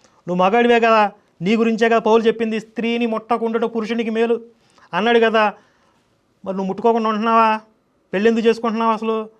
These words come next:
పెళ్ళిళ్ళు చేసుకోవద్దన్నాడు కదా పౌలు. మొదటి కొరింథీయులు చదువు, మొత్తం చదువు. మొదటి కొరింథీయులు ఏడో అధ్యాయం చదవరా? పెళ్ళిళ్ళు చేసుకోవద్దని చెప్పాడు.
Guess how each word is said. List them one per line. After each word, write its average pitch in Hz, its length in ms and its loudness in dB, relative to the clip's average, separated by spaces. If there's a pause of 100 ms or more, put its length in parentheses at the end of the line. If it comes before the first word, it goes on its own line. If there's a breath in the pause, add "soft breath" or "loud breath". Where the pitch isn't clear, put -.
(180)
పెళ్ళిళ్ళు 220 240 2
చేసుకోవద్దన్నాడు 240 560 2
కదా 240 140 0
పౌలు. 233 440 2 (600)
మొదటి 220 220 -2
కొరింథీయులు 233 520 0
చదువు, 233 140 2
మొత్తం 233 340 0
చదువు. 254 320 -2
మొదటి 196 180 -4
కొరింథీయులు 226 440 -2
ఏడో 233 100 2
అధ్యాయం 233 300 0
చదవరా? 214 480 4
పెళ్ళిళ్ళు 226 360 0
చేసుకోవద్దని 262 400 2
చెప్పాడు. 262 440 2